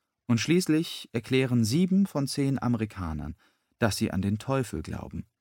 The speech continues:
im Vergleich zu drei von zehn Briten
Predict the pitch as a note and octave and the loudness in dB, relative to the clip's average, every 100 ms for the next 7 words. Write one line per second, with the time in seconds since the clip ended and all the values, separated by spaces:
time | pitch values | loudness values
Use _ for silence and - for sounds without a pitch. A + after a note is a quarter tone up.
0 | _ _ - A2+ G2+ A2 G#2+ G2+ G2+ - | _ _ 0 2 2 4 4 4 2 -4
1 | - F#2+ G2+ G#2 G#2 G2 - F#2+ - G#2 | -6 -2 2 4 4 2 0 -2 0 2
2 | F#2+ G2 A#2 G#2+ G2+ | 2 2 2 4 2